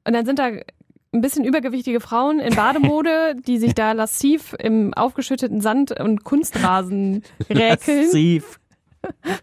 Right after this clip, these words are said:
Speaker 1: Was haben wir hier noch? Ein Bötchen, zwei Bötchen, äh, bestimmt auch originale Korallen, die auf einem Tablett liegen.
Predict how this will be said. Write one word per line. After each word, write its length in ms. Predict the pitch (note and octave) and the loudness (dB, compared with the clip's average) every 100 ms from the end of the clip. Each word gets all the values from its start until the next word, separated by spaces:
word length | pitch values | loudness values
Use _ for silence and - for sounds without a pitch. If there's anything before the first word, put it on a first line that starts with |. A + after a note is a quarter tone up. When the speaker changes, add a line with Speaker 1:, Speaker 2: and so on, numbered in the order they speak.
| - - G#3+ D#3+ - | -10 -8 0 0 0
Speaker 1:
Was 220 | - C4 - | -2 -6 -2
haben 80 | B3 - | -2 0
wir 80 | B3+ | 0
hier 60 | |
noch? 200 | B3 C#4 - _ - - F#4+ D#4 A#3+ | 0 -2 -6 _ -6 -4 -4 -2 2
Ein 100 | A3+ | 4
Bötchen, 400 | B3+ F4 - F#4+ G#4 B4+ - _ _ _ - - - | 4 2 0 0 0 -4 -12 _ _ _ -20 -20 -4
zwei 260 | - C4 | 0 2
Bötchen, 600 | C#4 G3+ G3 - G#3+ A#3+ G#4 - _ _ _ _ _ | 2 2 0 0 0 0 0 -4 _ _ _ _ _
äh, 80 | - | -6
bestimmt 480 | G3+ C#3+ G3+ A3+ C#4+ | -4 -2 -2 0 2
auch 100 | C4 | 2
originale 580 | B3 B3 B3+ B3 D#4 D4+ | 0 2 4 4 2 0
Korallen, 500 | C4 G#3 G#3 C4 E4+ A#4+ - - _ _ - | -4 0 0 2 0 -2 -10 -20 _ _ 0
die 360 | A#3 A#3+ A#3+ - | 2 4 2 2
auf 220 | A3 - | -2 0
einem 480 | A#3 A3+ A3 G#3 - | 0 2 2 0 -2
Tablett 400 | A#3 G#3 A#3 B3 | -2 0 -2 -2
liegen. 360 | G3+ F#3+ G#3+ | -2 2 4